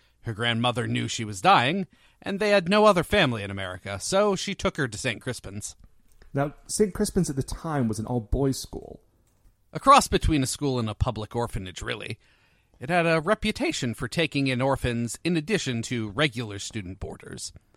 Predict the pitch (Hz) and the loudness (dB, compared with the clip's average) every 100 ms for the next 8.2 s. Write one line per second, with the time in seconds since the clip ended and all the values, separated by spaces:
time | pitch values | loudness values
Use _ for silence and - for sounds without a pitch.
0 | _ _ - 147 170 202 175 151 147 135 | _ _ -8 2 4 4 4 0 0 -2
1 | 170 208 - 151 123 160 170 127 107 101 | -2 -4 0 0 0 -2 -2 -2 -4 -6
2 | - 110 120 117 156 165 180 202 196 - | -10 -8 -6 -4 -4 -4 -2 0 0 -4
3 | - 277 262 226 226 226 226 196 247 233 | -8 0 0 0 2 2 2 0 2 2
4 | - 104 92 98 110 _ _ _ _ 123 | 0 -6 -6 -8 -12 _ _ _ _ 0
5 | 156 160 165 - 151 143 - 208 117 101 | 2 4 2 4 4 4 4 4 4 2
6 | 117 147 - 127 - - 135 113 110 - | 0 0 2 0 0 -2 -2 -2 -6 -8
7 | 113 156 120 113 113 120 104 - 139 92 | -8 -6 -4 -6 -4 -4 -4 -2 -2 -2
8 | 95 | -10